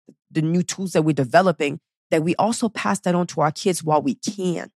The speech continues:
Because otherwise, they're gonna find themselves in the same predicaments that we're in right now. And they're gonna turn to us and we're gonna look real dumb because we could have taught them differently once we figured out differently. Yet,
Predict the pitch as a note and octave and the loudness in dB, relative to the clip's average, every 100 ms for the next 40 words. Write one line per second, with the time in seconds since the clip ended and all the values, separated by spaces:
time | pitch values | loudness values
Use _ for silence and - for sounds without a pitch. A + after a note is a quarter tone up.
0 | _ _ _ - C3 - F#3 G3+ G3 D#3+ | _ _ _ -2 -2 2 4 6 4 2
1 | C3+ B2+ B2+ D3 - _ _ _ - F#3 | 2 2 2 -2 -12 _ _ _ 4 4
2 | G#3 F#3+ - E3+ E3 D3+ - D3+ C#3+ C3+ | 6 2 2 2 2 -2 0 2 2 -2
3 | B2 D#3+ D#3 D#3 F#3 F3 D#3 D3 B2 C#3 | -2 -4 -2 -2 0 2 2 2 0 4
4 | E3 D#3 C#3+ C3 B2 C#3 C3 C3 G3+ B3+ | 4 4 4 4 2 2 2 4 4 2
5 | - _ _ _ _ - E3 E3 F3 F3+ | -4 _ _ _ _ -2 2 4 4 2
6 | - F3 D#3+ C#3 C3 B2 D#3 A3 - - | 0 0 0 -2 2 4 6 4 0 -4
7 | _ _ - D#3 E3+ E3+ D3+ D3 B2+ C#3 | _ _ -4 0 2 2 4 2 2 6
8 | E3+ D#3 D3 C3 A2 F#2 _ _ _ - | 6 6 4 4 2 -2 _ _ _ -6
9 | D#3 E3 D3+ G3 A3 F3 - - G3 A3 | 2 2 2 2 2 0 0 0 0 2
10 | D3 C3+ D3 - B2+ D3 C#3+ D3 - G#3 | -2 0 0 0 -4 -2 0 -2 -2 -2
11 | - B2+ A#2+ A2 - - G2+ - - - | 2 2 4 2 -2 -4 -6 -6 -10 -12
12 | _ _ C3 G3+ C4+ - | _ _ 4 4 2 -8